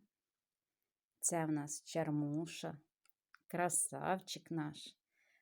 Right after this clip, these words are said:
Вони всі, кожна по-своєму дуже гарні. Дивіться, покажу вам корінчики.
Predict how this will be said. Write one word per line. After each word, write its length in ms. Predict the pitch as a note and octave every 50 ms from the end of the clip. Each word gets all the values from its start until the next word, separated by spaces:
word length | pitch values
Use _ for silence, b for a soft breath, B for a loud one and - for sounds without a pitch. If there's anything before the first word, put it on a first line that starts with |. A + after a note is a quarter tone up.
| b b
Вони 200 | E3+ E3+ F3 F3
всі, 640 | E3 - - - - - - F3 F#3+ G3+ G#3+ G#3+
кожна 560 | G#3+ G#3 - - D#3 E3 F#3+ F#3+ G3 G3 F3+
по-своєму 720 | E3 E3 - D#3 - - - D#3+ F3 F#3 F3+ F3 E3+ E3+ E3
дуже 540 | D3+ D3 - E3 D#3 D#3 E3+ E3 E3 E3+ F3
гарні. 560 | D#3+ C#3+ D#3 D#3 D3+ D3 - - D3+ D3 D3+ - b b b b b b b b
Дивіться, 480 | - D#3+ D3+ D3+ D3+ D3 D3+ - - D3+
покажу 540 | - - - - - E3 E3+ E3 E3 E3 E3
вам 220 | D#3 D#3 D3+ D3+
корінчики. 1000 | D3+ - - D3+ D3 D3 D3 D#3 F3+ G3 G3 G3 - G3+ G3 G3+ - E3 D#3